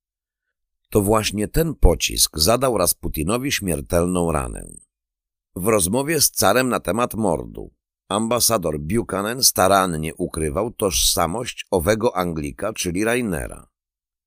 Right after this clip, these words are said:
Z początkiem tysiąc dziewięćset dziewiętnastego roku żydobolszewicy ruszyli na Krym.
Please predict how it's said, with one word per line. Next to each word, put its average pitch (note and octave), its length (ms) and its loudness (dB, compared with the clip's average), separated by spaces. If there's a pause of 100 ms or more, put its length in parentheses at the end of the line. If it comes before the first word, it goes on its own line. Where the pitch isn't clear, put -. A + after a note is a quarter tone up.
(400)
Z - 160 0
początkiem D#3 800 0
tysiąc B2 460 0
dziewięćset F#2 600 0
dziewiętnastego G2+ 840 0
roku D#2+ 460 -4 (300)
żydobolszewicy A#2 1120 0
ruszyli F2 440 -2
na E2 120 -2
Krym. B1+ 420 -12